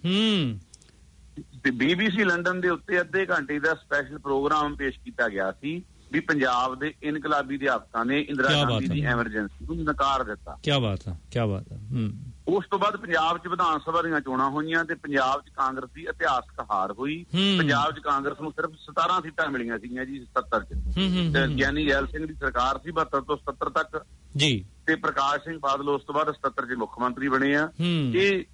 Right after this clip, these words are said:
Speaker 2: ਇਹ ਪੰਜਾਬ ਦੀ ਅਧਿਆਪਕ ਲਹਿਰ ਨੇ ਸਮੇਂ-ਸਮੇਂ ਤੇ ਇਨਕਲਾਬੀ ਝਲਕਾਰੇ ਦਿਖਾਏ ਆ ਆਪਦੇ।
Speaker 1: ਹੂੰ, ਹੂੰ।
Speaker 2: ਠੀਕ ਹੈ ਜੀ?
Speaker 1: ਬਿਲਕੁਲ, ਬਿਲਕੁਲ।
Speaker 2: ਇਸ ਕਰਕੇ ਹੁਣ ਉਸ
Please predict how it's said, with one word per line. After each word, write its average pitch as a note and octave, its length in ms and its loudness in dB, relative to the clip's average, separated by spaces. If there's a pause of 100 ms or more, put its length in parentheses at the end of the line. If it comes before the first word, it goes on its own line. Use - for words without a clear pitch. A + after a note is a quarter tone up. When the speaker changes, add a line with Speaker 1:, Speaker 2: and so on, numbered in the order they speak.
(160)
Speaker 2:
ਇਹ F#3 120 2
ਪੰਜਾਬ D3 480 0
ਦੀ E3+ 160 -6
ਅਧਿਆਪਕ C#3+ 400 0
ਲਹਿਰ D3 260 0
ਨੇ D#3 100 -2
ਸਮੇਂ-ਸਮੇਂ C3 580 0
ਤੇ C#3+ 300 0
ਇਨਕਲਾਬੀ C3 480 0
ਝਲਕਾਰੇ B2+ 560 -2
ਦਿਖਾਏ G#2+ 420 -2
ਆ F2 120 -2
ਆਪਦੇ। D2 300 -14
Speaker 1:
ਹੂੰ, C3+ 360 0 (340)
ਹੂੰ। C3 180 -2 (840)
Speaker 2:
ਠੀਕ C4+ 140 2
ਹੈ E3+ 60 4
ਜੀ? E3 160 -8 (100)
Speaker 1:
ਬਿਲਕੁਲ, B2+ 280 0
ਬਿਲਕੁਲ। A2+ 460 -2
Speaker 2:
ਇਸ - 80 0
ਕਰਕੇ F3+ 320 0
ਹੁਣ D#3 280 -4
ਉਸ E3 180 -2